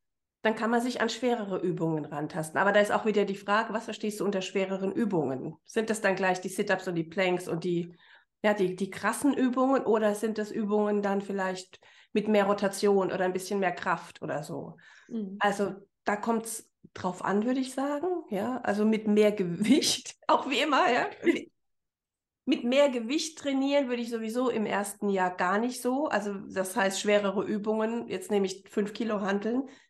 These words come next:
Speaker 1: würde ich jetzt nicht machen und auch nicht als schwerere Übung bezeichnen. Bei mir sind schwerere Übungen eher so, wenn ich <laughs> jetzt mal anfange, in Bauchlage zu üben und dann in Rückenlage und so ganz einfache Sachen mache mit,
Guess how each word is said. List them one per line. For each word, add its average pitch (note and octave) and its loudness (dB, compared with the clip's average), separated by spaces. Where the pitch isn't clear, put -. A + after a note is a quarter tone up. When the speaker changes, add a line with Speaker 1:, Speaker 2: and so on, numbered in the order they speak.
Speaker 1:
würde G#3 6
ich G3+ 0
jetzt - -2
nicht A3 4
machen G#3+ 0
und G3+ 2
auch G3 0
nicht G#3+ -2
als E3 -2
schwerere G3 -4
Übung G3+ -2
bezeichnen. D#3+ -6
Bei G3 2
mir G#3 6
sind A#3 0
schwerere G#3+ -2
Übungen G#3 0
eher G3+ 2
so, G3+ -2
wenn G3+ -2
ich - -4
<laughs> - -
jetzt A#3+ 0
mal A3 2
anfange, G#3 -4
in F#3 -4
Bauchlage A3+ 4
zu A3 0
üben A#3 2
und G#3 2
dann F#3+ 4
in F#3+ 2
Rückenlage A3 -2
und G#3+ -2
so G#3 -8
ganz G#3+ 0
einfache G#3+ -2
Sachen G#3 -2
mache G#3+ 0
mit, G3+ -4